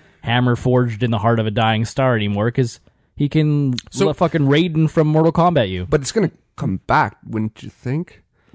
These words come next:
Speaker 2: When Odin said, he whispered into the hammer, he said, "Whoever possesses this
Speaker 3: Is, is worthy.
Speaker 2: it may, may he be worthy, you know, or of the power of Thor." Like,
Speaker 3: Well,
Speaker 2: so
Speaker 3: yeah.
Speaker 2: none of that meant anything, or
Speaker 3: Well,
Speaker 2: what?
Speaker 3: he was, he was,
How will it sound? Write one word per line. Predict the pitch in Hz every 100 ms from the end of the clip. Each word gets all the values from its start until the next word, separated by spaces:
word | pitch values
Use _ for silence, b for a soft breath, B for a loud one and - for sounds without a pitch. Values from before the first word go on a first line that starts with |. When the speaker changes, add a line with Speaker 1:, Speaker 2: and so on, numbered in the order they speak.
| -
Speaker 2:
When | 180 190
Odin | 175 202 185
said, | 123 165 160 135 120 -
he | 117
whispered | 120 117 156 - 151
into | 139 123
the | 120
hammer, | 104 117 131 123 101
he | 95 110
said, | - 113 101
"Whoever | 104 95 139 127 131
possesses | 120 110 131 117 120 107
this | 113 101 - - _ _ - _ _ _ _ _ _ _ _ _ _
Speaker 3:
Is, | - -
is | 104 104 113
worthy. | 113 110 104
Speaker 2:
it | 98 101
may, | 123 117 123
may | 123 120
he | 113 123
be | 120
worthy, | 117 117 127 120 117 117 143 _ _ _ _ _ _ _ _
you | -
know, | 107 110
or | 131 127
of |
the | 117
power | 113 120 120
of | 113
Thor." | 123 120
Like, | 139
Speaker 3:
Well, | 170 160
Speaker 2:
so | 120
Speaker 3:
yeah. | 147
Speaker 2:
none | 147
of | 160
that | 147
meant | 131 147
anything, | 202 226 233 240 214
or | 175
Speaker 3:
Well, | 135
Speaker 2:
what? | 151
Speaker 3:
he | 156
was, | 185 135 120
he | 147
was, | 147 113